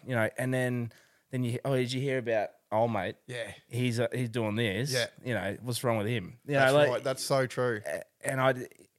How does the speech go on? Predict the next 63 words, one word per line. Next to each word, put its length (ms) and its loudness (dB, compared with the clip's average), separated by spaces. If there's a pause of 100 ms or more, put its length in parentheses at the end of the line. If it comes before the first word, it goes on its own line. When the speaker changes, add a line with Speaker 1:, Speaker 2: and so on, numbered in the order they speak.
(340)
Speaker 1:
I 80 2
think 320 0
it's 220 -2
just, 420 0 (500)
it's 160 0
sad, 400 6
but 160 6
I 60 2
mean, 160 4
Speaker 2:
Yeah. 120 8
Speaker 1:
that's 220 0
just 300 0
the 60 0
Speaker 2:
It's 80 -4
the 80 6
Speaker 1:
fact 80 8
of 60 6
it. 20 6
Speaker 2:
reality 360 4
Speaker 1:
It's 120 4
Speaker 2:
of 40 4
Speaker 1:
the 20 4
Speaker 2:
it, 60 10
Speaker 1:
reality 220 8
Speaker 2:
eh? 80 -2
Speaker 1:
of 80 -8
it. 60 -10
So 100 6
Speaker 2:
Yeah. 80 10
Speaker 1:
I 60 6
think 400 0
if 120 -2
you've 240 -4
got 200 0
this 160 -4
different 380 -2
approach 600 2
where 360 4
Speaker 2:
Yep. 120 -6 (380)
Speaker 1:
it's 160 -2
a 40 -2
little 200 0
bit 160 -4
more 200 0
on 100 0
the 60 -4
softer 380 2
side, 400 6
Speaker 2:
Yeah, 140 8
that's 200 2
right. 200 6
Speaker 1:
you 40 8
know, 260 8
a 100 6
little 220 2
Speaker 2:
Yep. 200 -2
Speaker 1:
bit 20 -16
more 260 0
of 80 -4
a 40 -6
softer 360 -2
approach 520 2
Speaker 2:
Yep. 140 2